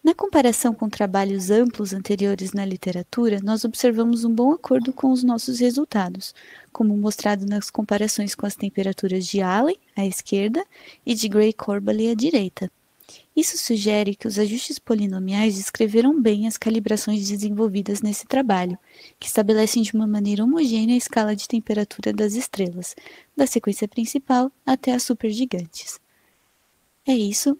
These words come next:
muito obrigada, e essas foram as referências utilizadas.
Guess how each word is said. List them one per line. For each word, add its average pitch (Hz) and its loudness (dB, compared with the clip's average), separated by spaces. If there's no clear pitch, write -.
muito 285 2
obrigada, 208 0
e 254 4
essas 254 0
foram 220 0
as 233 -2
referências 220 0
utilizadas. 220 -4